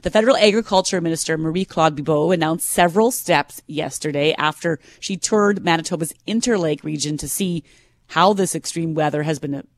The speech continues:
affecting crop losses, crop quality, and of course, reducing forage and water supplies for livestock. Global News anchor Lisa Dutton has the details on what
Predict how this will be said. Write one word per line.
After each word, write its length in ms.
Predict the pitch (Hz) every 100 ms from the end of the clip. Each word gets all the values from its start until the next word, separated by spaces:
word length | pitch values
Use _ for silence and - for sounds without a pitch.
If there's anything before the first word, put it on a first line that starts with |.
| _
affecting 520 | - 139 - 143 135 -
crop 380 | - - 180 -
losses, 580 | 202 196 202 - 208 196
crop 300 | - - -
quality, 460 | - 202 202 208 196
and 80 |
of 80 | 160
course, 320 | - 160 156
reducing 560 | 170 147 190 180 190 160 - - _
forage 460 | - 208 196 180
and 140 | 160 156
water 240 | 151 175
supplies 560 | 190 170 147 143 139 - _ _
for 160 | _ 170
livestock. 640 | 160 156 190 - - - _ - -
Global 420 | - 180 180 175 - _
News 280 | 180 185 180
anchor 380 | 160 156 151 143
Lisa 300 | 143 135 139
Dutton 380 | 165 175 208
has 200 | 180 160
the 60 | 160
details 480 | 143 175 175 147 143
on 200 | 147 135
what 140 | 147